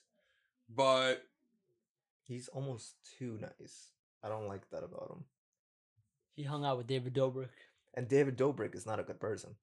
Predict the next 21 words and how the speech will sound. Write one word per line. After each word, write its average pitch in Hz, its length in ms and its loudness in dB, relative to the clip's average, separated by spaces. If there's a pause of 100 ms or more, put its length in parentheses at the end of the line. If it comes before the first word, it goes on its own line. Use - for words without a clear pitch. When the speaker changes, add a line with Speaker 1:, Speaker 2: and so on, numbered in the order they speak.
(140)
Speaker 1:
David 110 200 -6
Dobrik 104 280 -6
is 127 140 -4
not - 180 -10
a - 20 -16
good - 180 -16
person. - 260 -18 (500)
Speaker 3:
I, 147 240 -2
I - 100 -4
just 180 160 -4
think 175 160 0
this 156 160 -2
man's 147 320 4
literally 143 160 4
surrounded 135 320 -4
himself 139 240 -6
by 113 140 -2 (160)
bad 117 260 -2
influence 117 540 -4
of 113 80 -12
people. 120 420 -8